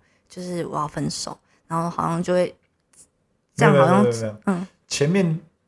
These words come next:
Speaker 2: 因为你不可能两次，不可能每一次捶墙壁都是因为跟分手有关嘛，可能是一些日常的沟通或吵架，
Speaker 1: 嗯。
Speaker 2: 对不对？
Speaker 1: 对。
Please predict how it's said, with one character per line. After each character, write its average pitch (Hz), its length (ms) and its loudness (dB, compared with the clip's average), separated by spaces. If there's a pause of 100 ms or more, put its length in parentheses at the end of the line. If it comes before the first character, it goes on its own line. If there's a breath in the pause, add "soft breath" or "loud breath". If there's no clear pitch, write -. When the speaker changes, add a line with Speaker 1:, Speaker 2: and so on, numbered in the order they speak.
(500)
Speaker 2:
因 190 100 0
为 220 40 2
你 175 100 4
不 190 120 -2
可 151 100 0
能 110 120 0
两 95 140 0
次， 131 220 -6 (240)
不 202 80 0
可 156 120 0
能 120 80 -2
每 101 140 -2
一 95 40 -4
次 147 120 -6
捶 131 140 -4
墙 101 180 -4
壁 117 100 -6
都 160 120 -8
是 110 80 -10
因 113 60 -4
为 110 80 -2
跟 110 160 -4
分 104 160 -6
手 92 140 -10
有 82 60 -16
关 85 200 -18
嘛， 85 140 -20 (280)
可 113 120 -2
能 104 160 0
是 131 300 -4
一 139 100 -6
些 135 160 -2
日 135 180 -4
常 101 180 -6
的 101 80 -4
沟 110 160 -4
通 107 160 -4
或 110 80 -4
吵 98 200 -8
架， 92 240 -10
Speaker 1:
嗯。 - 20 -20
Speaker 2:
对 87 100 -20
不 87 80 -20
对？ - 100 -20
Speaker 1:
对。 185 160 -8